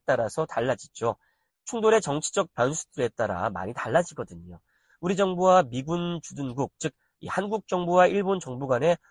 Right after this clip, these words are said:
어떤 논의가 있을 것인가에 따라서 달라질 겁니다. 여기에 들어가는 변수가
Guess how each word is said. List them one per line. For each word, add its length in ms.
어떤 400
논의가 320
있을 260
것인가에 560
따라서 600
달라질 440
겁니다. 420
여기에 240
들어가는 440
변수가 580